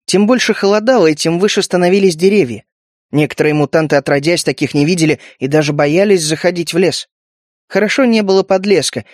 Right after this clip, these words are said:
иначе масса мутантов продиралась бы очень долго. К обеду добрались до первой деревни, где никого не осталось. Люди прознали про орду мутантов, бросили жилище и угнали скот, какой смогли. Мутанты прошерстили деревню,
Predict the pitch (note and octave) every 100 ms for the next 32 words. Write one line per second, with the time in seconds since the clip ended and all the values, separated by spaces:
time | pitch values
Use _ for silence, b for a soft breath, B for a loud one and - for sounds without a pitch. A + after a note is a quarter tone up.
0 | b C3+ F#3 F#3 G3+ G#3+ G#3 - G3 F#3
1 | G#3+ F#3+ E3 - E3 E3+ F3+ F3 D#3+ E3
2 | G3 G#3 - C#3 C3 A#2 A2+ B2 - _
3 | _ _ _ _ _ _ _ - C3 G#3+
4 | A3 G#3 G3 F3+ G#3 G#3 D#3+ D#3+ G3 G3
5 | F3+ D#3+ D#3 G3 G3+ F3 b b - -
6 | D3+ G#3 G#3+ G3+ E3+ E3 E3 - B2+ C3
7 | - - _ _ _ _ D3 F#3 F3+ F3+
8 | F3 D#3+ D#3+ D#3+ D3 D#3 D3 D3 D#3 D3
9 | F#3+ F3+ D3+ - B B D3 F3 F#3+ -
10 | F3 D#3 E3+ G3+ - G3 F#3+ F3+ F#3+ G3+
11 | G3 - - D#3+ - C3 D3 - D3+ D3+
12 | C3 G#2+ _ _ _ D#3+ G3 G3+ B3+ B3
13 | B3 A3 - A3+ F#3+ - G#3+ F3 F3 G3
14 | A#3 G#3 D#3